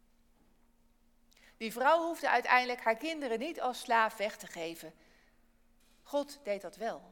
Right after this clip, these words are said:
Uit pure liefde voor mensen gaf hij zijn eigen zoon om slaaf te worden. Jezus Christus is naar deze wereld gekomen om te dienen. Hij heeft de gestalte van een slaaf,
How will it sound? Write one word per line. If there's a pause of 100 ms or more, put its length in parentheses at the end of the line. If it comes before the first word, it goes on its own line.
(1120)
Uit
pure
liefde
voor
mensen (200)
gaf
hij
zijn
eigen
zoon (440)
om
slaaf
te
worden. (1400)
Jezus
Christus
is
naar
deze
wereld
gekomen
om
te
dienen. (1040)
Hij
heeft
de
gestalte
van
een
slaaf,